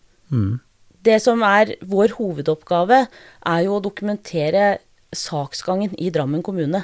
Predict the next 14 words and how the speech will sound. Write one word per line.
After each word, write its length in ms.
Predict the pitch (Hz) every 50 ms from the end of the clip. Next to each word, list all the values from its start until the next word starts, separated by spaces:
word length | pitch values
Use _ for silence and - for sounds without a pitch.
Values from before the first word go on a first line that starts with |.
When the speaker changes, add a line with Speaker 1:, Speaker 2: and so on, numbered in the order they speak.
| - _ -
Speaker 1:
Ja. 200 | - - 131 113 - - - -
Ja. 100 | - 143
Speaker 2:
Altså 340 | - - - 202 196 196 196 -
dokumenter 500 | - 208 156 139 220 202 190 196 202 - 240
Speaker 1:
Mhm. 40 | 233
Speaker 2:
som 200 | - 233 233 220
kommer 320 | - - 220 214 214 214
inn, 300 | - 247 285 294 294 277
Speaker 1:
Ja. 100 | - 127 123
Speaker 2:
dokumenter 520 | 220 - 233 208 185 165 165 170 - 208
vi 100 | 180 180
sender 280 | 180 - 170 139 143 147
ut. 300 | 147 156 170 - - - -
Speaker 1:
Ja. 140 | 135 120